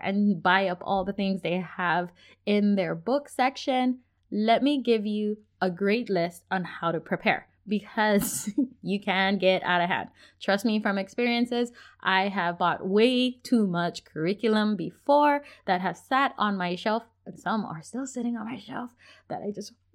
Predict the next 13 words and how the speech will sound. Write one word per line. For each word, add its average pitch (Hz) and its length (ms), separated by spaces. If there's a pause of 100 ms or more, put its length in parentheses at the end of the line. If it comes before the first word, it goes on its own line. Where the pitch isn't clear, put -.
can't 269 560 (320)
part - 300
from - 320 (100)
because 208 580
I 202 120
have 185 260
bought 190 220
it 196 180
at - 160
such 233 300
a 254 40
great 233 300
price, 185 340